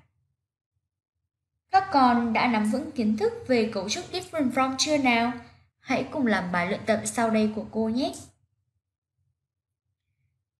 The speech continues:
Các con làm tốt lắm. Trong phần cuối cùng của bài học ngày hôm nay, các con hãy cùng cô tổng hợp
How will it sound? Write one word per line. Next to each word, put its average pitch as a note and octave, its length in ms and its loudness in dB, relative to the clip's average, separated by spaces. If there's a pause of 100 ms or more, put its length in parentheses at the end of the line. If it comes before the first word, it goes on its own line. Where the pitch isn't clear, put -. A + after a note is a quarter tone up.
Các E4 200 0
con G#3+ 260 6
làm F#3+ 260 -2
tốt C4+ 120 2
lắm. D#4+ 240 2 (3500)
Trong D4+ 540 2
phần A3+ 300 4
cuối F#3+ 240 -4
cùng A#3+ 320 2
của G#3+ 100 -4
bài G3 160 -2
học G#3 260 -2
ngày G#3 200 -4
hôm B3 280 -4
nay, B3+ 320 2 (340)
các G4 200 -8
con B3+ 240 4
hãy G#3+ 320 -2
cùng B3 260 -2
cô G#3+ 260 0
tổng F3+ 220 -6
hợp G3+ 180 -2